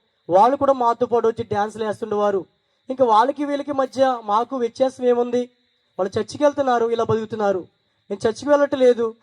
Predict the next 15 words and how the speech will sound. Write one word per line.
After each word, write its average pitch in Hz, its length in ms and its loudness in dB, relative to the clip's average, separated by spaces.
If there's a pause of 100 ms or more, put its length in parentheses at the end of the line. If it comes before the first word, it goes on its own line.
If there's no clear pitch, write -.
(220)
కానీ 226 120 0
ఇలా 233 120 2
ఉంటే 226 140 -2
వాళ్ళకి 226 360 2
మధ్య 262 280 -2
మాకు 233 240 -4
వ్యత్యాసం 220 420 -2
ఏముంది? 226 420 -4 (340)
వాళ్ళు 202 220 4
కూడా 269 200 2
పాపంలో 233 680 0 (300)
ఇలా 208 100 -4
తిరుగుతున్నారు 240 640 -4
కదా 226 320 -2 (580)
అని 247 120 -4